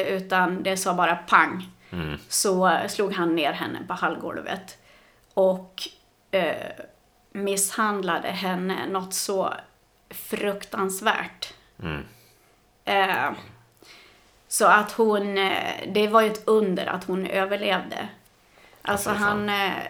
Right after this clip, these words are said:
Speaker 1: vi hade inga möbler heller då. Vi hade inte hunnit, liksom, hämta några möbler eller skaffa några.
Speaker 2: Mm.
Speaker 1: Så vi hade bara en madrass på vardagsrumsgolvet. Så han, eh,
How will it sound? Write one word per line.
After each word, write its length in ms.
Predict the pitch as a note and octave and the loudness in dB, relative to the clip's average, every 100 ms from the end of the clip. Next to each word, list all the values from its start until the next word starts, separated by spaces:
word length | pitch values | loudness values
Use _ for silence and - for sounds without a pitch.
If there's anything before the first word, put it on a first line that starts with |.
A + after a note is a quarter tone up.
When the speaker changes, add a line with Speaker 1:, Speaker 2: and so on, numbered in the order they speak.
| - | -12
Speaker 1:
vi 140 | - A#3 | 2 4
hade 220 | B3 B3 | 6 6
inga 180 | B3 B3 | 6 6
möbler 520 | B3 C#4+ G#3+ F#3 F#3+ | 6 6 4 2 -2
heller 460 | G#3 A#3 G3 F#3 - | 0 2 2 0 -2
då. 220 | G3 F3 | -2 -2
Vi 80 | G#3 | -2
hade 180 | G#3 A3 | -2 -2
inte 160 | G#3 | 0
hunnit, 460 | G3+ G3+ F#3 F#3 - _ - | -2 0 -4 -6 -12 _ -12
liksom, 380 | - F#3 - G3+ | -6 -6 -4 -2
hämta 420 | F#3+ G#3 F#3+ F#3+ | -2 -2 -2 0
några 220 | G3 F#3 F3+ | 0 2 0
möbler 420 | F#3 F#3 F#3 F3 | 0 0 0 0
eller 220 | E3 F#3 | 0 -4
skaffa 400 | F#3 - - F#3+ | -6 -8 0 0
några. 360 | F#3+ F3 C#3+ - - | 2 2 0 -2 -6
Speaker 2:
Mm. 240 | E2 D#2 D#2 - _ _ - - | -6 -6 -6 -14 _ _ -14 -10
Speaker 1:
Så 160 | - A#3 | -4 2
vi 80 | A3 | 2
hade 440 | G#3+ A3+ G3 G#3+ | 4 4 4 2
bara 420 | G#3+ G3 F#3+ G#3 | 4 6 6 4
en 240 | G#3 F#3+ G3 | 2 0 0
madrass 580 | F#3+ F#3+ A3 G#3+ - - | -2 0 0 0 -4 -8
på 60 | F#3 | -4
vardagsrumsgolvet. 1120 | G3 G3 F#3+ - G3 - G#3+ G#3+ - - - - - - - - - - | -2 -2 -4 -6 -8 -4 -2 -2 -4 -8 -14 -20 -20 -20 -20 -20 -20 -6
Så 160 | - | 0
han, 520 | G#3+ A3 A#3 A#3 A3+ G#3+ | 2 4 6 4 2 2
eh, 220 | G#3 | 2